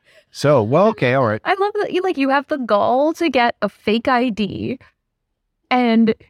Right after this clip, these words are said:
Speaker 2: you pick, like, of all the names you could make up, like, this is better than McLovin.
Speaker 1: Well, the interesting thing is that Boris Johnson, of course, is, uh, not held in
Speaker 2: Ukrainian?
Speaker 1: No, he's not Ukrainian,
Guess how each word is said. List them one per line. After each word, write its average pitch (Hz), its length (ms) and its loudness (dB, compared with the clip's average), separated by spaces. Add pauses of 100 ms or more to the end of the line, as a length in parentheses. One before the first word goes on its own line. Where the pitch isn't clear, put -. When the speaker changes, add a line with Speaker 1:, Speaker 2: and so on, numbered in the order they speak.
(220)
Speaker 2:
you 240 320 0
pick, 254 300 -2 (120)
like, 233 200 2
of 220 120 0
all 262 260 2
the 349 120 2
names 240 360 2
you 220 80 0
could 214 200 -2
make 180 200 0
up, 170 160 -2
like, 180 160 -2
this 269 160 0
is 349 140 -2
better 208 380 2
than 202 160 0
McLovin. 160 760 -2 (440)
Speaker 1:
Well, 170 120 4
the 202 80 6
interesting 220 360 0
thing 190 220 2
is 117 160 2
that 107 180 0
Boris 139 260 2
Johnson, 131 440 2
of 90 80 0
course, 110 380 0
is, 98 380 2
uh, 92 340 4 (1080)
not 120 420 2
held 120 340 2
in 104 120 2
Speaker 2:
Ukrainian? 247 400 0 (120)
Speaker 1:
No, 117 280 2 (240)
he's - 140 -8
not 151 160 2
Ukrainian, 120 520 2